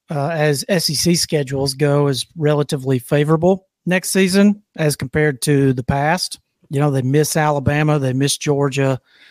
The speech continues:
that kind of thing. So there's a lot of people that think they could, uh, make a run at the playoffs next season. And to be fair to Kiffin, they would have been in this year if it was a twelve-team playoff. But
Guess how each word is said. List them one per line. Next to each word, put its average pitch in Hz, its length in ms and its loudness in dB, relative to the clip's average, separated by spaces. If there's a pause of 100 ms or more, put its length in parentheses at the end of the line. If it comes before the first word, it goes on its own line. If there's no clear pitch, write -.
(120)
that 160 140 -8
kind 151 160 -2
of 127 80 -4
thing. 143 200 0
So 143 360 -2 (1200)
there's 160 160 0
a 196 60 -2
lot 220 160 4
of 214 80 -2
people 220 220 0
that 202 100 -2
think 214 220 0
they 202 140 2
could, 165 240 -2
uh, 165 140 2
make 165 200 -2
a 175 60 0
run 175 160 0
at 175 80 -4
the - 60 -8
playoffs 156 800 0 (180)
next 156 240 -2
season. 156 400 0
And 135 220 -2
to 151 80 -4
be 147 120 -2
fair 160 400 0 (100)
to 131 240 -2 (360)
Kiffin, 147 340 -4
they 139 120 2
would 143 160 0
have 143 80 -2
been 156 160 0
in 165 300 0
this 214 240 0
year - 180 -16 (200)
if 170 140 -10
it 170 120 2
was 135 120 -6
a 131 60 -6
twelve-team 151 500 -2
playoff. 107 420 -10 (340)
But 151 320 0